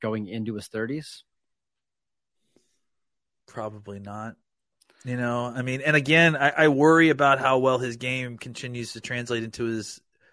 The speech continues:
Speaker 2: thirties. I, I think he's savvy, and I think that will help. But it's also one of those situations where he doesn't have, like,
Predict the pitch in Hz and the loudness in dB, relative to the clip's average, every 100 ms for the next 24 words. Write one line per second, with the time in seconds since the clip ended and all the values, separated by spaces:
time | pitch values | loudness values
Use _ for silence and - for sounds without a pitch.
0 | _ _ _ _ - 135 127 107 123 131 | _ _ _ _ 0 2 2 0 -4 -2
1 | 139 139 131 175 165 135 - 147 147 156 | 2 2 2 0 0 -6 0 4 4 2
2 | 147 127 120 135 113 127 143 127 120 143 | 0 0 -2 -4 -2 0 0 -4 -2 2
3 | 131 117 - _ _ _ _ _ _ 135 | 2 2 -10 _ _ _ _ _ _ 0
4 | 135 131 147 147 147 147 139 131 123 139 | 0 0 2 2 2 -2 0 -2 -4 -10
5 | - 131 131 135 120 123 135 147 185 160 | -6 -4 -4 -6 -6 -6 0 0 0 -2
6 | 156 147 131 120 110 104 - | -2 0 0 -2 -2 -4 -16